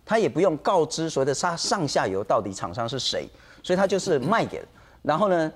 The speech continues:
那些所谓的不知情的合法善意的第三者就说：“我怎么知道？我买的都是合法的，结果它是黑心的。”可是消费者吃进去呢，是叫做工业用的防腐剂。毒淀粉事件呢，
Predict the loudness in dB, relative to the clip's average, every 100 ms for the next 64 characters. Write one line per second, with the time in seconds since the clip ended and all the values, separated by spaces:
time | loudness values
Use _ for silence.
0 | -2 0 2 2 4 2 2 0 0 0
1 | -2 -2 0 0 2 2 4 0 0 0
2 | 0 -2 -2 -2 0 0 0 -2 0 0
3 | 0 -2 -2 0 2 2 0 0 2 0
4 | 0 0 0 0 0 -2 0 0 0 -2
5 | 0 0 0 0 0 -2 -10 -20 -8 -2
6 | 0 0 0 2 2 2 -2 -4 -2 -2
7 | 0 0 -2 -10 -6 -4 0 2 2 0
8 | 2 2 2 2 2 -2 -6 -8 -8 -10
9 | -14 -14 _ -20 -20 -20 0 2 4 4
10 | 2 0 -2 0 0 2 0 -2